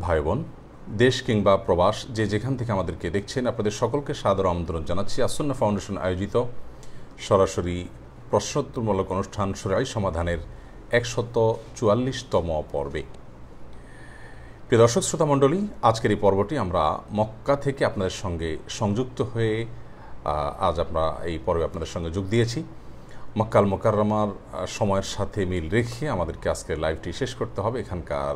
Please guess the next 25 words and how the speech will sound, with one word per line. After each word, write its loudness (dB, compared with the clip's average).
স্থানীয় 0
সময় -6
মাগরিবের -4
সালাতের -4
আগে -2
আগে। 0
আপনারা 6
বাংলাদেশ 4
সহ 4
পৃথিবীর 0
যে 2
যে 2
প্রান্ত 0
থেকে -2
দেখছেন -2
এই 0
অনুষ্ঠানটি, 0
আপনাদেরকে -4
অন্যান্য -2
দিনের -4
মতো 0
আজ 2
আমাদের 0
আহ্বান 2
থাকবে, 0